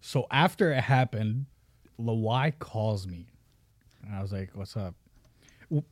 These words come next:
keep in mind, when I was there, he was, like, talking to me about it. He was, like, telling me how it went and everything. He was just telling me,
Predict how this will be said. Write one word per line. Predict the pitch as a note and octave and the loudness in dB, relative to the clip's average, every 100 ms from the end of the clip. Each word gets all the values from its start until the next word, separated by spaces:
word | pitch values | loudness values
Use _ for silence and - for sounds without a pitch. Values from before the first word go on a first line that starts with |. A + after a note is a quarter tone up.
| - | 2
keep | - A3+ | 6 8
in | - | 8
mind, | C3 C#3 G#2 | 6 4 2
when | A2 | 4
I | D#3 | 6
was | E3+ B2+ | 6 4
there, | A#2+ D3+ | 4 4
he | D#3+ C#3 | 4 4
was, | C#3+ | 2
like, | A#2+ | 0
talking | - A#2 A#2 | 0 -2 2
to | C#3 | 4
me | C#3+ | 4
about | D3 D3+ F3+ | 2 0 0
it. | F3 _ | -4 _
He | D#3 | -14
was, | A#2 G#2+ | -8 -6
like, | A2 G#2+ | -6 -6
telling | - A2 | -4 -2
me | A2+ | 0
how | A2+ A2+ | 0 0
it | G2+ | -2
went | G2 G#2 - | -4 -6 -2
and | |
everything. | A#2 B2 C3 C3+ C#3 | -2 -2 -2 -2 0
He | D3 | -2
was | D3+ | -2
just | B2+ | -6
telling | A2+ A2 | -4 -4
me, | G2+ | -4